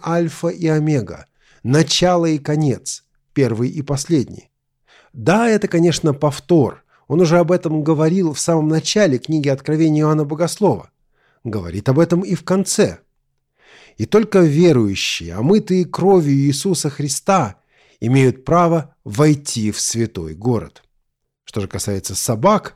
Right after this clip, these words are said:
то к ним в Писании весьма негативное отношение, и о них говорится, мягко говоря, пренебрежительно. Это были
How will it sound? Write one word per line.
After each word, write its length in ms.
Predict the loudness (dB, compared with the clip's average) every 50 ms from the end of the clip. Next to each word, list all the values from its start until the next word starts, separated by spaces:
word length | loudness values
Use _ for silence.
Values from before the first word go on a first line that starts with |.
| _ _ _
то 240 | 2 2 2 2
к 140 | 0 -2 -2
ним 260 | 0 0 2 0 0
в 80 | -2 -4
Писании 760 | -6 _ -8 -6 -4 -2 0 2 2 2 2 2 2 2 0
весьма 420 | -2 -4 -4 -6 -2 0 0 2 4
негативное 800 | 2 2 4 2 0 0 0 0 0 2 2 0 0 -2 -4 -6
отношение, 640 | -8 -8 -6 -6 -4 -2 -2 0 0 0 -2 -2 -6 _ _ _ _ _ _ _ _ _
и 60 | -6 0
о 80 | 2
них 200 | 4 4 4 2
говорится, 640 | 2 2 2 2 0 0 -4 -2 -2 -2 -2 -2 -8 _ _
мягко 520 | -10 -4 0 2 4 4 2 2 -2 -2
говоря, 340 | 0 2 2 4 4 4 2
пренебрежительно. 1000 | 2 2 2 4 4 4 4 2 2 0 2 2 0 0 -2 -6 -12 -14 -16 -20 -20 _ _ _ _ _ _ _ _ _ _ _ _ _ _
Это 180 | -6 -4 -4 -4
были 320 | -2 -2 0 0 0 -2